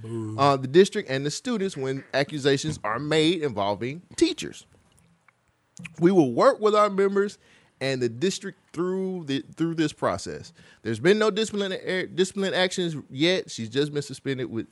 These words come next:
Speaker 2: with paid leave. Shogun, how do you feel about a teacher's sex tape being leaked?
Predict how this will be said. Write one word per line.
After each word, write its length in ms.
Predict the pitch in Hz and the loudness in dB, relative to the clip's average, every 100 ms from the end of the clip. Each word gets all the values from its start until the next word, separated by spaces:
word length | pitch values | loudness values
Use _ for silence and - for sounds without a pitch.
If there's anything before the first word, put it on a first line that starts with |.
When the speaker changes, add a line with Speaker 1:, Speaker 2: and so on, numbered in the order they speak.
| - | -4
Speaker 2:
with 180 | 107 - | -2 0
paid 280 | 117 117 104 | 0 0 0
leave. 360 | 98 82 - _ _ - _ - | -4 -8 -14 _ _ -20 _ -18
Shogun, 400 | - 214 202 185 | -2 2 4 2
how 460 | 165 - 233 247 254 | -2 -4 -2 0 0
do 80 | 185 | -2
you 380 | 180 233 269 | -2 2 0
feel 440 | 262 110 95 87 156 _ _ _ _ _ _ _ _ - | 0 -6 -6 -6 -10 _ _ _ _ _ _ _ _ -4
about 280 | 131 147 131 | 2 4 2
a 60 | |
teacher's 360 | 123 226 208 156 | 0 -4 -4 -2
sex 260 | - 214 - | 0 0 0
tape 260 | 185 151 | 0 2
being 260 | 151 143 135 | 2 2 2
leaked? 360 | 262 240 - | 0 -2 -10